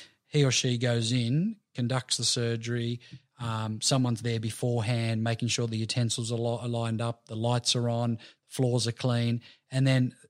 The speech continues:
he or she would go from one to the other, and they'll,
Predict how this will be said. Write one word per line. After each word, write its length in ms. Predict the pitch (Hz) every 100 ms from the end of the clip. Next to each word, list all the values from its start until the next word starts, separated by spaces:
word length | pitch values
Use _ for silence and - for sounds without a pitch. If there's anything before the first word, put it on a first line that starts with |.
| -
he 120 | 170
or 60 | 147
she 320 | - 139 127
would 260 | 120 120 117
go 220 | 123 120
from 300 | - 117 117
one 260 | 131 131
to 120 | 120 120
the 140 | 120
other, 300 | 120 117 117 - - _
and 400 | 131 120 120 113 -
they'll, 420 | 127 123 120 -